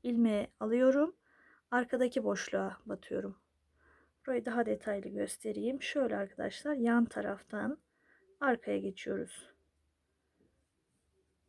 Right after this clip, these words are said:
Bu şekilde. Bir tane düz alıyoruz. Bir tane arkaya geçerek arka taraftan alıyoruz.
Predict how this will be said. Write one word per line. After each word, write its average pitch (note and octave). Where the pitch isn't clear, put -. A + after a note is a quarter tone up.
Bu -
şekilde. G3+
Bir E4+
tane B3+
düz B3
alıyoruz. C4
Bir C#4
tane A3+
arkaya A3
geçerek F#3+
arka A3
taraftan G3
alıyoruz. G3